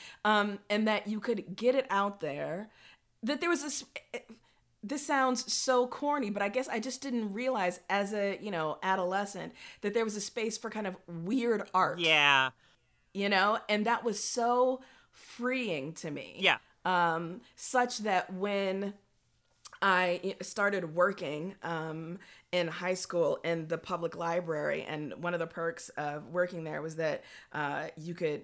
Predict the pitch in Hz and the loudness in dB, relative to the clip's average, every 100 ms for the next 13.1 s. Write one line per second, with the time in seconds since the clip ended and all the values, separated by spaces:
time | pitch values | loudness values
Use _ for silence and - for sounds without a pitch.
0 | _ - 151 180 165 151 160 151 143 156 | _ -14 -8 -8 -8 -2 -2 -2 -6 -2
1 | 151 151 139 143 151 - - 147 131 143 | 0 0 -2 -6 -8 -14 -12 -8 -4 -2
2 | 135 - 147 120 165 175 139 - - - | -4 -4 -4 -2 -4 -8 -8 -8 -12 -20
3 | - - 190 214 - - 175 175 175 165 | -20 -8 -4 -2 -2 -2 0 0 0 -2
4 | 160 175 226 _ _ _ _ _ - 196 | -4 -8 -12 _ _ _ _ _ -6 -2
5 | 196 143 - 170 - 180 208 165 - - | -2 -4 -6 -14 -12 0 2 2 -2 -6
6 | 180 185 202 175 165 175 175 165 160 175 | -2 -2 -2 -2 -2 0 0 -2 -6 -6
7 | 156 160 156 156 151 160 160 156 147 139 | -4 -2 0 -2 -4 -6 -6 -4 -6 -6
8 | - - 160 151 147 127 175 135 135 160 | -12 -6 -4 -2 -4 -6 -4 -6 2 2
9 | 151 139 - - 170 151 180 151 - 160 | 2 -4 -6 -4 -4 -4 -4 -4 -4 2
10 | 165 156 151 156 - 160 156 156 156 - | 4 6 2 -6 -4 -4 -2 -2 -2 -2
11 | 180 147 156 165 160 196 156 156 - 147 | 0 0 0 -2 -2 -2 -4 -2 -2 -2
12 | 143 151 160 - 143 151 151 - 165 156 | -8 -6 -8 -6 -4 -2 -2 -4 -6 -2
13 | 170 | -2